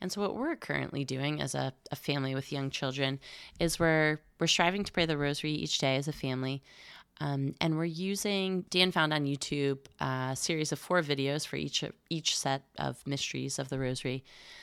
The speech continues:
um, put out by the, these beautiful videos,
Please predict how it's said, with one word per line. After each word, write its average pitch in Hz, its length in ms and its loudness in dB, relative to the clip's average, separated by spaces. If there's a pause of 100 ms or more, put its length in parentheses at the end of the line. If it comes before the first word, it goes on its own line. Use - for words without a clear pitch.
(280)
um, 143 260 2
put 185 260 2
out 165 320 4
by 147 240 2
the, 156 240 2
these 160 180 0
beautiful 208 380 2
videos, 139 400 2